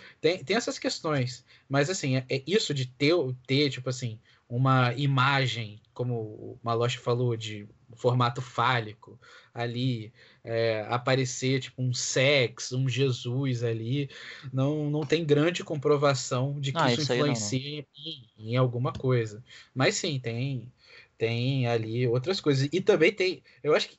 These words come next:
Speaker 1: cara, a galera fala, "Ah, não, isso é coisa de criança", mas, cara, tem uma,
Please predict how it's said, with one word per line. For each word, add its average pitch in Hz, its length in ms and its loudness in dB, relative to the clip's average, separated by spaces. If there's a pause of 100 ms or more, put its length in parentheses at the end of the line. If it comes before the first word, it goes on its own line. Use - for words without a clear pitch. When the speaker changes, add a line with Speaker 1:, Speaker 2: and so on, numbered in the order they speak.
Speaker 1:
cara, 139 320 -4 (440)
a 120 100 -4
galera 143 280 2
fala, 165 280 0
"Ah, 226 40 0
não, 202 220 0
isso 147 160 -2
é 160 60 2
coisa 165 240 -4
de 143 120 -8
criança", 165 480 0
mas, 127 160 -4
cara, 135 300 -2 (260)
tem 196 320 4
uma, 202 400 -2